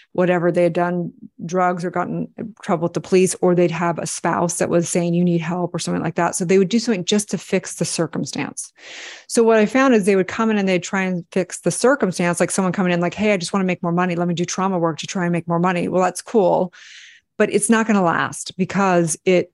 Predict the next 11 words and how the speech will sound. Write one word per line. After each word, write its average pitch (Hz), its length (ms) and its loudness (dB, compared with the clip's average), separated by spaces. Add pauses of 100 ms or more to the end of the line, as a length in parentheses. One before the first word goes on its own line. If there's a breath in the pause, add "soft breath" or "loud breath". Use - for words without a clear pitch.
because 185 720 2
we 190 240 0
need 190 240 2
to 202 80 -2
back 175 340 -2
it 175 80 -4
up 170 240 0
with 170 400 -2 (180)
daily 175 280 0
spiritual 170 380 -6
practice. 185 680 -4